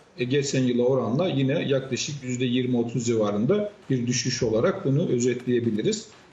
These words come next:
Ayrıca bu ay takdir edersiniz, işte böyle, e, okulun açılma ayları olduğu için, e, konut sektöründe hem satın almaya yönelik hem de kiralamaya yönelik bir talep oluşuyor.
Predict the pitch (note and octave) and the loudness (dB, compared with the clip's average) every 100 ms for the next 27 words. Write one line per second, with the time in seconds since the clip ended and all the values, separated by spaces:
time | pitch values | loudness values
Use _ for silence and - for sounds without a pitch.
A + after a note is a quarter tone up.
0 | - D#3 E3+ D#3 E3 C#3+ E3 D#3+ D#3+ D#3 | -2 0 2 2 2 2 2 2 0 -2
1 | - D3+ C#3+ C#3 B2 B2 G3+ - - - | 0 0 2 0 0 -2 -2 -4 -14 -20
2 | - - - C3+ - D3+ C3+ D3 C#3 C#3+ | -20 -20 -8 -4 0 0 2 2 2 2
3 | C#3 - - - A#2 - C3 D3+ C#3+ C#3 | 0 -4 -18 -10 -4 0 0 2 2 2
4 | D3 C#3 C3 - C#3 C3+ C3+ B2+ - C3+ | 2 0 -2 -2 0 2 2 0 -2 -2
5 | C3 C3 C3 C3+ C#3 F#3+ C#3+ F3+ A3+ E3+ | 0 2 2 2 2 0 0 0 -2 -4
6 | C3 C3+ C3+ C3 - B2+ - B2 A2+ A2 | -6 -2 0 0 -2 -2 -2 -2 0 2
7 | D#3+ C#3+ C3+ C3+ - - - - - B2+ | 2 2 2 0 -2 -14 -16 -8 -4 -2
8 | C#3 C3 B2+ C3 B2 A#2 G#2+ E3 C#3+ D3 | 0 2 2 2 2 2 0 -2 0 0
9 | B2+ D3+ - C3 C3 B2+ B2+ A#2+ A#2 E3 | 2 0 0 0 0 0 2 2 2 0
10 | E3 C#3 - C3+ C3+ - C3 C3 - A#2 | -2 -2 0 0 0 0 0 0 0 0
11 | B2 | -2